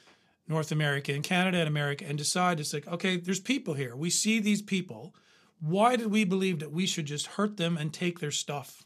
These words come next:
their land, their lives?" How did we come to that conclusion? What brought us down that path? And this breaks that down. And let me give, spoiler alert, the church had a lot to do with it.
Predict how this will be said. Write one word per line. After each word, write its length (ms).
their 140
land, 440
their 160
lives?" 640
How 320
did 140
we 80
come 180
to 60
that 260
conclusion? 500
What 320
brought 300
us 160
down 220
that 160
path? 420
And 140
this 180
breaks 360
that 240
down. 240
And 100
let 120
me 120
give, 320
spoiler 460
alert, 240
the 80
church 320
had 100
a 60
lot 260
to 80
do 160
with 160
it. 140